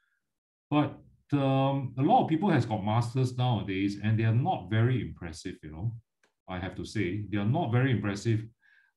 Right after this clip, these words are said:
Either the college is not training them well, or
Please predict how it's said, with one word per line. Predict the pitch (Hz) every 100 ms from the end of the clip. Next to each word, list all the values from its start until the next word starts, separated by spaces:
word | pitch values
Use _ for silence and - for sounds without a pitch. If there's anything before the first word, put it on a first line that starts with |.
| -
Either | 165 196 214 220 175
the | 123
college | - 131 143 170 104
is | 98
not | 143 120
training | - 104 117
them | 117 117 117
well, | 110 147 202 - _ _ _ _ _ _ -
or | 151 127 185 -